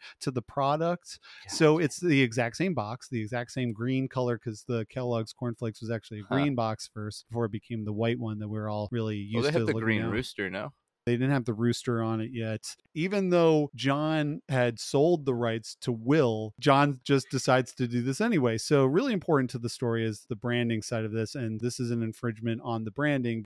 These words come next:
Speaker 1: Takes out the sugar and the salt. So
Speaker 2: Uh-huh.
Speaker 1: now you're looking at the same product, but they're two different versions.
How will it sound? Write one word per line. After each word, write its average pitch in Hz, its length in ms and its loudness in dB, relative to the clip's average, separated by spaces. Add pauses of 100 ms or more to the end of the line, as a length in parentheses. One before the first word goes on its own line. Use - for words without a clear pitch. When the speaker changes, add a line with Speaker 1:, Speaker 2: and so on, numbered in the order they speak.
Speaker 1:
Takes 156 200 0
out 147 280 4
the 117 260 2
sugar 135 480 2
and 117 220 0
the 107 40 -2
salt. 151 600 -2 (240)
So - 180 -2
Speaker 2:
Uh-huh. 131 80 0
Speaker 1:
now 175 440 0 (220)
you're 143 120 0
looking 143 320 -2
at 127 80 -4
the 123 60 -6
same 117 280 -4
product, 110 640 -4 (300)
but 117 320 0
they're 113 160 0
two 117 240 -4
different 113 340 -4
versions. 127 540 -2